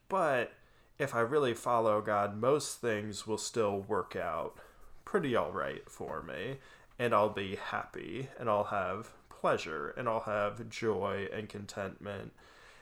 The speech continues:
And there's a subtleness there, because if you follow the Lord, there will be more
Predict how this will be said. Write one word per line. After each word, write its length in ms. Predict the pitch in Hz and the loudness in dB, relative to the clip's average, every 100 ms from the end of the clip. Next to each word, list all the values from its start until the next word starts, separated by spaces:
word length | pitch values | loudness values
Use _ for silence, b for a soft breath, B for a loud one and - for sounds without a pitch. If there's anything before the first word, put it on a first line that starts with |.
| B | B
And 420 | 147 143 139 120 - B B B B B B B - - | -4 -2 -2 -4 -10 B B B B B B B -20 0
there's 240 | 151 151 123 | 6 6 4
a 200 | - 107 | 0 2
subtleness 960 | - - 175 190 131 98 98 104 - 123 | 0 0 4 6 6 4 2 0 -2 -2
there, 420 | 113 104 101 98 | 2 4 4 2
because 600 | - 117 - 113 107 - | 0 -2 2 2 2 0
if 160 | 139 - | -2 -2
you 100 | 120 | -4
follow 400 | - 156 175 123 | -4 2 4 4
the 140 | 101 | 4
Lord, 300 | 104 120 107 | 4 4 4
there 160 | 104 113 | 4 2
will 320 | 101 104 127 | 4 2 2
be 240 | 101 95 98 | 0 -4 -4
more 560 | 104 101 98 101 107 | -2 0 0 0 -2